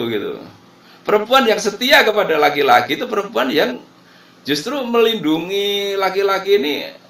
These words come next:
Hidupnya jangan dihabiskan untuk nyelup ke sana sini. <laughs> Hidupnya dihabiskan untuk beraktualisasi, ber-, berguna kepada masyarakat gitu, ya. Oh, nyelup sana sini alasannya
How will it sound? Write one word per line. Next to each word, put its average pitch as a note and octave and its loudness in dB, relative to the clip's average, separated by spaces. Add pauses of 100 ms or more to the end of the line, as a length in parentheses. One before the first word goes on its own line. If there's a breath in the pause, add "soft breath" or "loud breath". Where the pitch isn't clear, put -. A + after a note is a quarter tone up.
(180)
Hidupnya F#3+ 4
jangan G#3 4
dihabiskan F3+ 2
untuk A3 -4
nyelup A3+ -2
ke - -6
sana A3 2
sini. B3 -2 (120)
<laughs> - -12
Hidupnya F3+ 2
dihabiskan F#3+ 4
untuk - -12 (560 loud breath)
beraktualisasi, A#3 4
ber-, - -4 (420)
berguna G#3 -2
kepada G3 2
masyarakat G3 0
gitu, D3+ -6
ya. G#2 0 (800 soft breath)
Oh, - -8
nyelup A3 2
sana A3 2
sini A3+ -2
alasannya G3+ 0